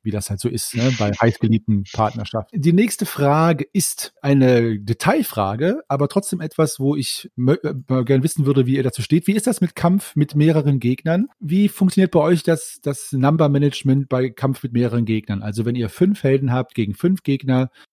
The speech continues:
Speaker 1: guckt ihr, wer steht denn eigentlich vor wem? Wer kann wen angreifen? Hat jeder Gegner auch nur einen Gegner, so wie es da, glaub ich, eigentlich gedacht ist vom System, dass die Gegner verteilt werden auf die, auf die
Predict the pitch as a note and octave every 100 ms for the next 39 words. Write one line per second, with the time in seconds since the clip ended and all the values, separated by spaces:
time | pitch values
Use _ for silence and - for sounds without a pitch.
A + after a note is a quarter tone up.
0 | - - G3+ - E3+ D#3 C3+ F3+ - D#3
1 | D3+ C#3+ B2+ C3 B2+ B2 - C3 G#2 G2
2 | F#2+ F#2+ B2+ C#3 D3+ C3+ B2+ C3+ G#2+ G#2
3 | G2+ G2 - A2 C#3 D#3 D#3+ D3+ D3+ -
4 | C#3+ C#3 - C#3+ C#3+ C3+ C3 C#3 C3 C3
5 | C#3+ A#2 B2+ C3 - B2 B2+ A#2+ - B2+
6 | B2 C3+ B2 C#3 - C#3 - C3+ B2 -
7 | - C#3+ C3+ A#2+ - A#2 A#2+ B2+ - C#3+
8 | - - C#3 D3+ - C3+ C3+ C3+ - A#2+
9 | A#2+ B2 A#2+ A#2 A2+ A2